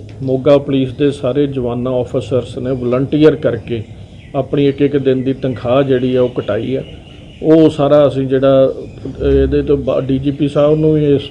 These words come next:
ਦੇ ਬਾਰੇ ਅਸੀਂ ਦੱਸਤਾ ਸੀਗਾ। ਤੇ ਕਰੋਨਾ ਵਾਇਰਸ ਦੀ ਡਿਊਟੀ ਤੋਂ ਬਾਅਦ ਇਹ ਅਸੀਂ ਉਹ ਤੱਕ ਦੇਖ ਲਾਂਗੇ ਵੀ ਕਿੰਨੇ ਕੁ ਫੰਡਸ ਦੇ ਵਿੱਚ ਅਸੀਂ ਵਰਤੇ ਜਾਂਦੇ ਆ, ਤੇ ਬਾਕੀ ਜਿਹੜੇ ਉਹ ਸਾਡੇ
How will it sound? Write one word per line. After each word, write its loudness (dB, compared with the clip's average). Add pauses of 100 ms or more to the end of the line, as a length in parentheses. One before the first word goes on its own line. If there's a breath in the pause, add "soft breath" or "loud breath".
ਦੇ 2
ਬਾਰੇ -2
ਅਸੀਂ -4
ਦੱਸਤਾ -4
ਸੀਗਾ। -6 (680 loud breath)
ਤੇ 4
ਕਰੋਨਾ 2
ਵਾਇਰਸ 4
ਦੀ 2
ਡਿਊਟੀ 0
ਤੋਂ 4
ਬਾਅਦ 2 (680 loud breath)
ਇਹ 6
ਅਸੀਂ 2 (200)
ਉਹ 0
ਤੱਕ 0
ਦੇਖ 2
ਲਾਂਗੇ 2
ਵੀ 0
ਕਿੰਨੇ 0
ਕੁ 2
ਫੰਡਸ -6
ਦੇ 2
ਵਿੱਚ 0 (340)
ਅਸੀਂ -4
ਵਰਤੇ -2
ਜਾਂਦੇ 0
ਆ, 2
ਤੇ 0
ਬਾਕੀ 0
ਜਿਹੜੇ 2
ਉਹ 2
ਸਾਡੇ -2